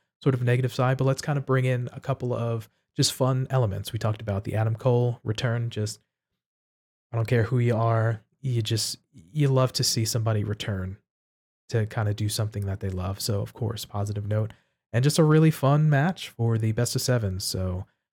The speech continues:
I appreciate you kind of helping me and giving me that perspective and, and zero me in. And I agree. Like, I know, yeah, it's just been a bit of a rough week. So I appreciate that we can talk about a little bit of the,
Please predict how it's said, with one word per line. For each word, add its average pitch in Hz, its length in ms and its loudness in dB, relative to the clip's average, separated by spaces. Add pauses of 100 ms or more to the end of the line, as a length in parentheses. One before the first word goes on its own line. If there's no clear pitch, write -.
(140)
I 127 40 4
appreciate 135 460 4
you 123 160 2
kind 123 240 2
of 120 100 2
helping 123 280 -2
me 131 80 0
and 127 100 -2
giving 117 160 0
me 120 100 0
that 120 160 0
perspective 135 680 -2
and, 110 300 -2
and 107 240 -2
zero 113 220 0
me 113 200 2
in. 139 180 2
And 110 160 0 (320)
I 170 60 4
agree. 160 440 6 (300)
Like, 110 280 -4 (360)
I 127 60 2
know, 131 640 6
yeah, 131 180 6
it's 117 120 2
just - 180 -2
been 131 360 2
a 131 80 0
bit 147 140 4
of 147 80 2
a 147 60 4
rough 143 240 2
week. 143 240 0
So 113 340 2
I 127 120 2
appreciate 139 580 0
that - 80 -4
we 127 140 -4
can 139 140 -6
talk 135 260 -2
about 135 260 0
a 135 40 0
little 143 200 0
bit 147 160 2
of 139 100 0
the, 135 360 0